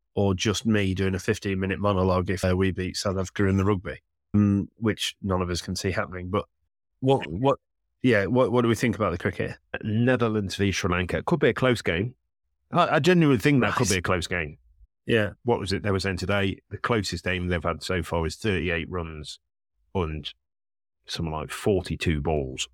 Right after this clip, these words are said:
Speaker 2: or something like that. That's been the, the
Speaker 1: Yeah.
Speaker 2: closest
Speaker 1: Yeah.
Speaker 2: finishes. So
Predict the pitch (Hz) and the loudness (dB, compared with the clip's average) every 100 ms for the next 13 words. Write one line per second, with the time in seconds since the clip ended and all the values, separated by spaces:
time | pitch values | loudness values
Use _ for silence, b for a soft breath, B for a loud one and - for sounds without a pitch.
0 | - 71 139 135 67 67 62 71 87 73 | -6 -4 -2 -4 -6 -8 -8 -4 -2 -4
1 | - 87 80 - - 135 104 95 82 76 | -4 -4 -4 -8 -12 -4 -2 0 0 -2
2 | - - - 110 101 - _ _ _ - | -6 -10 -6 -2 -2 -2 _ _ _ -12
3 | - 76 64 57 - 95 90 | -6 -6 -6 -10 -4 0 0